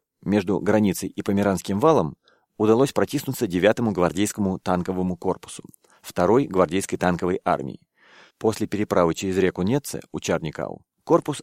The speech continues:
сначала начал наступление на север к Шиланке. Встретив сопротивление в городе, командир корпуса направил остальные бригады в обход и атаковал его с тыла. К шестнадцати ноль ноль двадцать восьмого января Шиланки был очищен.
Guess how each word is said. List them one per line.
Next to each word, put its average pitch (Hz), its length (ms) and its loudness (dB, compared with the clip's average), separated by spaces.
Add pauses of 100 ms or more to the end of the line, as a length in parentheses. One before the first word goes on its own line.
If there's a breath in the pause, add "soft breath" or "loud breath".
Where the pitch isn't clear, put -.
сначала 104 480 2
начал 101 260 2
наступление 101 500 0
на 87 140 2
север 101 320 0
к - 100 -14
Шиланке. 85 460 -4 (360)
Встретив - 400 -2
сопротивление 92 600 0
в 85 60 -2
городе, 117 400 2 (320)
командир 98 380 2
корпуса 131 400 0
направил 101 440 4
остальные 92 400 0
бригады 90 380 2
в 107 60 2
обход 87 400 -4 (440 loud breath)
и 107 60 4
атаковал 98 420 4
его 117 180 2
с - 80 -6
тыла. 55 360 -6 (140)
К - 60 -16
шестнадцати 92 500 -2
ноль 85 200 0
ноль 120 360 0
двадцать 90 480 -2
восьмого 87 360 -2
января 87 380 0
Шиланки 95 440 -2
был 90 300 -4
очищен. - 540 -10